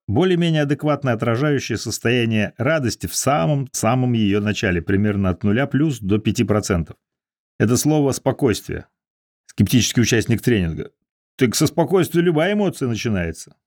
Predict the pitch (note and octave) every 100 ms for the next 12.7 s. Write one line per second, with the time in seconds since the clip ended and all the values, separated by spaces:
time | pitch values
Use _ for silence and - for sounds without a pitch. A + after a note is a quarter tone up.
0 | _ _ _ _ - F#2 G2+ D#3+ C#3+ -
1 | A#2+ - C#3 G2 - A#2 C3 G2+ B2 C#3+
2 | E3+ B2 E2 - - _ _ _ _ _
3 | _ A#3 B3 F#3+ - A3 G3 F#3+ F3 E3
4 | D3+ D3+ C3 F#2+ - _ _ _ G2 D#3
5 | F3 D3 D#3+ D3 G#2+ C3+ F3 D3+ A#2+ G#2+
6 | - B2 A2+ - B2 - G2+ - - D#2
7 | - _ _ _ _ _ - A#2 - D#3+
8 | F2+ - _ - F#2+ F#2 C3+ D#3+ C#3 C3+
9 | B2+ A#2+ - G#2 C#3 C#3+ G#2+ G#2+ G#2+ A2
10 | E3+ D3 - A2+ A#2+ A#2+ - A2 - B2
11 | A2 G#2+ G#2 G2 F#2+ F#2 F2+ F2+ C#3 C3
12 | G#2 F#2 - F#2 F2+ G2+ C3